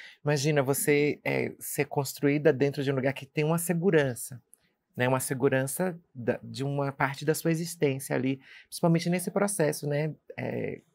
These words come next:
étnico, né? De uma, da sua condição étnica num país que é racista. Então, isso é muito bom. Obviamente, aconteceram ali microviolências, porque,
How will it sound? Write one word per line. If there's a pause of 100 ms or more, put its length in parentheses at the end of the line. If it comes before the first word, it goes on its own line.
(220)
étnico,
né?
De
uma,
da
sua
condição
étnica (180)
num
país
que
é
racista. (800)
Então,
isso
é
muito
bom. (200)
Obviamente,
aconteceram
ali
microviolências,
porque,